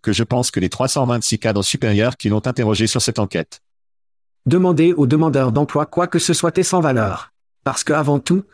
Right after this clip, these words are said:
Speaker 2: ils le font de temps en temps et ils n'ont vraiment aucune idée de la norme. Nous connaissons la merde standard. Et ces professionnels de l'acquisition de talents le font. Maintenant, les propriétaires de franchises, je parie que si vous commencez à leur poser des questions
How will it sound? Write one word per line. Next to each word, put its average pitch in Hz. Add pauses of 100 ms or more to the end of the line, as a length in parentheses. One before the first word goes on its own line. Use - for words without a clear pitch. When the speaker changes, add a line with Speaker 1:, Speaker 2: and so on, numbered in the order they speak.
(180)
Speaker 2:
ils 139
le 165
font 196
de 151
temps 170
en 135
temps 147
et 135
ils 151
n'ont 165
vraiment 175
aucune 170
idée 143
de 139
la 135
norme. 101 (340)
Nous 151
connaissons 185
la 143
merde 156
standard. 117 (320)
Et 135
ces 147
professionnels 156
de 123
l'acquisition 139
de 165
talents 175
le 135
font. 113 (380)
Maintenant, 160 (200)
les 131
propriétaires 185
de 131
franchises, 147 (220)
je 127
parie 185
que 160
si 156
vous 139
commencez 165
à 135
leur 113
poser 160
des 120
questions 143